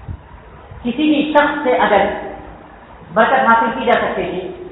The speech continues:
صحابہ اکرام سے بڑا کوئی ولی نہیں گزرا، اور اس میں بھی ابو بکر عمر جیسی شخصیت۔ انبیاء کی جماعت کے بعد ان سے بڑے ولی کوئی نہیں گزرے۔ کسی صحابی سے یہ ثابت نہیں ہے کہ وہ ان کے پاس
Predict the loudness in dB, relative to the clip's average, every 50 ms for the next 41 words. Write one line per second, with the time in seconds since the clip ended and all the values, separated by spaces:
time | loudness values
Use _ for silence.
0 | -18 -20 -20 -20 -20 -8 2 6 6 8 10 10 10 10 10 8 8 10 8 8
1 | 8 4 0 -2 -2 0 0 4 6 8 8 8 8 8 6 4 4 4 2 2
2 | 2 2 0 0 -2 -4 -4 -4 -4 -6 -6 -12 -16 -18 -20 -20 -20 -20 -20 -20
3 | -20 -20 -20 -20 -20 -20 -20 -20 -20 -20 -20 -20 -20 -20 -20 -20 -20 -20 -20 -20
4 | -20 -20 -20 -14 -12 -10 -10 -10 -10 -2 4 6 8 8 8 8 6 6 8 8
5 | 8 8 8 6 4 4 4 4 4 4 4 4 4 4 2 2 2 0 -2 -2
6 | -2 -2 -2 -2 -4 -4 -6 -6 -6 -8 -12 -14 -16 -16 -18 -18 -18 -18 -18 -20
7 | -20 -20 -20 -20 -20 -20 -20 -20 -20 -20 -20 -20 -2 0 2 2 4 6 8 8
8 | 8 8 6 4 4 4 6 6 6 4 4 4 6 6 6 6 4 4 6 6
9 | 8 8 8 8 8 8 8 8 6 4 4 2 2 2 2 2 0 0 0 -2
10 | -4 -6 -6 -8 -10 -10 -12 -14 -16 -18 -18 -18 -18 -18 -16 -16 -16 -16 -16 -18
11 | -18 -12 -8 -6 -2 0 0 2 4 4 6 8 10 10 10 8 6 6 6 8
12 | 8 8 8 8 6 6 2 2 2 4 4 4 6 8 8 8 8 8 8 6
13 | 6 8 8 8 8